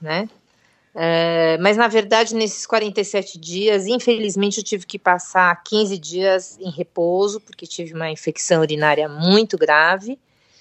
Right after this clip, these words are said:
e um problema no joelho que eu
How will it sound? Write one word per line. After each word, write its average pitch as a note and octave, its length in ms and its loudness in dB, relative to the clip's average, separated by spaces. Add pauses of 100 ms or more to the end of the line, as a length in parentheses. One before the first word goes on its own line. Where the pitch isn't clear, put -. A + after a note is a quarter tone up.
(260)
e F#3 500 -4
um G3+ 60 -2
problema F#3+ 440 6
no F#3+ 140 4
joelho F#3 480 4
que G3 300 -2
eu F#3 180 2